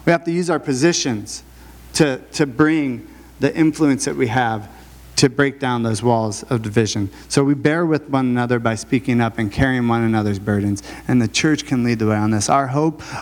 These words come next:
our prayer, our heart is that as we have this heart for unity and reconciliation, that it's not just a desire, but it's something that takes intentionality and action.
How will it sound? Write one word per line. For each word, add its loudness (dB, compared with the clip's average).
our 2
prayer, -2
our 2
heart -2
is 2
that -2
as -4
we 2
have 0
this -6
heart -2
for 0
unity 2
and -2
reconciliation, 0
that 0
it's -4
not 2
just -6
a -4
desire, -2
but 0
it's -4
something 0
that -2
takes -2
intentionality -2
and -4
action. -4